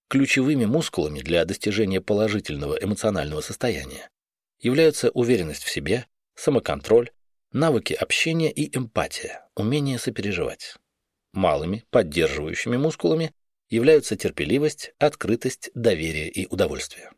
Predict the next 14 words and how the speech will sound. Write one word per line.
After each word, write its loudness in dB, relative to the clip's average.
Возможность 4
использования 2
эмоциональных -2
мускулов -2
для 2
повышения 0
эффективности -4
зависит 2
от 4
баланса 4
между 0
их -2
регулярной 2
нагрузкой 0